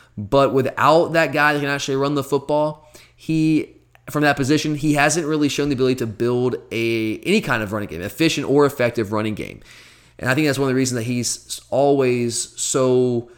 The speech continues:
enamored with those dual threat quarterbacks. I think that's a big part of it. The other part of it f-, for Florida is that they just have pathetic offensive line play. They've just been really bad on the offensive line. They haven't been good.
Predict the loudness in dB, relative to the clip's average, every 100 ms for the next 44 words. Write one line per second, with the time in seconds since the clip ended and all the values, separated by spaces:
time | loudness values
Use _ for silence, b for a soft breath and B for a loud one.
0 | B -4 -2 -2 0 0 -2 0 0 0
1 | 0 0 0 -2 -6 -10 -8 -2 0 0
2 | 0 -2 -2 -4 -2 0 -2 -4 0 2
3 | 2 2 0 -4 -2 -2 0 -6 B B
4 | B 2 2 2 0 0 -2 -8 -16 -4
5 | -2 0 0 2 0 -2 -2 -2 0 0
6 | -2 -2 -2 -2 -4 -6 -8 -8 -8 -8
7 | -10 -4 -2 -2 -2 -2 -2 -2 -2 -4
8 | -4 -6 -8 -10 -12 -12 -10 -4 -2 0
9 | 0 0 0 0 -4